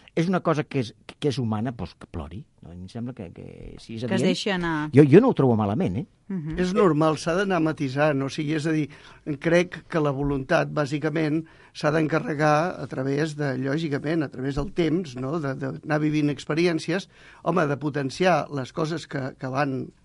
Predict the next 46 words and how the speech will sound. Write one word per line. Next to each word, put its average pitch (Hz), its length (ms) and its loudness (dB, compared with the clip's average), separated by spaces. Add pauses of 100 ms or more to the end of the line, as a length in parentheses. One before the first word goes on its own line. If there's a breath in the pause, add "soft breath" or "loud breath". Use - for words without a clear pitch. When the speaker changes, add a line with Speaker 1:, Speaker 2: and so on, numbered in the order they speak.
(200)
Speaker 3:
bé, 175 520 -2
que - 100 -12
ens, 165 320 -10
que - 100 -10
ens 123 160 -8
fan 147 380 0 (140)
tindre 165 260 0
una 147 160 0
resposta. 147 540 -6 (380 loud breath)
La 160 120 -2
resposta, 190 480 -4
en 190 80 -2
principi, 175 480 0
és 151 160 -6
totalment, 147 720 0
eh, 135 240 -4 (380 soft breath)
eh, - 340 -10 (120)
imprevisible. 143 680 -4 (100)
O - 80 -14
sigui, 139 560 -6
que 143 100 -4
nosaltres, 160 720 0
eh, 160 120 2
al 156 260 0
girar 151 300 2
d'una 156 180 -2
cantonada 147 540 0
veiem 151 340 0
una 156 200 0
cosa 143 340 -2 (320 loud breath)
i 160 100 0
ens 151 160 0
hi 151 60 -2
pot 151 240 -4
quedar 147 220 -2
el 143 100 -4
cor, 143 240 -2 (480 soft breath)
doncs, 143 500 0
eh, 139 240 0
això 135 320 -2
ja 160 140 0
se 196 140 -6
sap 156 200 -4
que 185 100 -8
pot 147 180 -8
passar. 131 320 -6